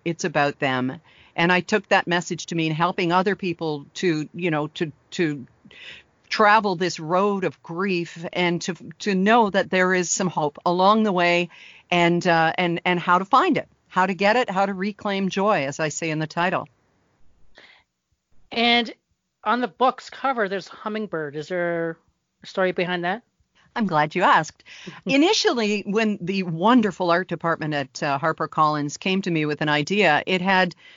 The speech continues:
Speaker 1: there were the, uh, the cherry blossoms around the outside of the cover because, you know, Victoria, cherry blossoms, and yeah,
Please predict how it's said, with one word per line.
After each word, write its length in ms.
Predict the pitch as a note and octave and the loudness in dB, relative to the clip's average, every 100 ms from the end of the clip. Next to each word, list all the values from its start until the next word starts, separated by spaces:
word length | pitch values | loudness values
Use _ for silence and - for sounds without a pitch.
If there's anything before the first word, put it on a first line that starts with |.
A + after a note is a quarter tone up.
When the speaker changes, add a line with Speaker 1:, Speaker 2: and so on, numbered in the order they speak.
| - - | -20 -2
Speaker 1:
there 260 | F3 G#3+ | 2 4
were 340 | G3 A3 A3+ A3 | 4 2 4 2
the, 320 | G#3 G3 F3+ | 2 4 4
uh, 160 | E3+ | 4
the 160 | E3 F#3 | 2 -4
cherry 360 | - G#3+ G#3 G3+ | -2 0 0 0
blossoms 500 | E3+ D#3 - E3 E3+ | 2 2 2 -4 -2
around 600 | D#3+ F3 F#3 F#3+ F#3 - | 0 2 4 2 0 -2
the 140 | E3+ | 0
outside 460 | E3 - - E3 D#3+ | 0 -2 -2 0 0
of 60 | |
the 80 | E3+ | -6
cover 440 | - E3 C3+ C#3+ F#3+ | -2 0 0 0 -2
because, 440 | D#3 - D#3 - | -4 -2 -4 -2
you 60 | D#3 | -4
know, 140 | D3 | -4
Victoria, 640 | D#3+ D3 - C#3+ C#3+ D3 D3 | -6 -6 -2 2 2 2 0
cherry 320 | - D3+ D#3 | -2 -2 -2
blossoms, 560 | C#3+ C3+ C#3 D#3 D#3 | 0 0 0 -2 -2
and 120 | D#3 D#3 | 0 2
yeah, 300 | F3 F3 | 4 4